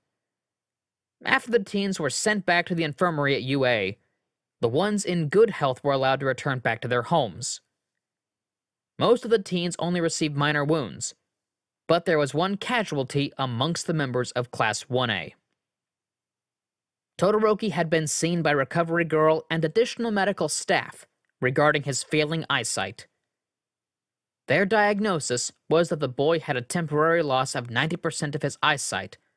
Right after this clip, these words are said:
due to the intense ultraviolet light exposure. They surmised the boy's vision would return, but it would be several weeks until it could fully recover. Thanks to the old woman's quirk,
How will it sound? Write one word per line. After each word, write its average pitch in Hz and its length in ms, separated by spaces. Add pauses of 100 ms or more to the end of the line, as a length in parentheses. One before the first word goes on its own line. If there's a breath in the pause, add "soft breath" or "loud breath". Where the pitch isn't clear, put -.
(360)
due 165 200
to 165 100
the 147 160
intense 170 520
ultraviolet 143 600
light 208 180
exposure. 104 600 (1160)
They 180 100
surmised 202 540
the 160 60
boy's 147 340
vision 139 360
would 233 200
return, 202 560 (640)
but 147 120
it 147 60
would 156 160
be 151 80
several 208 520
weeks 185 420 (120)
until 156 300
it 147 100
could 131 140
fully 156 300
recover. 127 580 (1700)
Thanks 277 300
to 214 80
the 208 160
old 196 240
woman's 190 280
quirk, - 460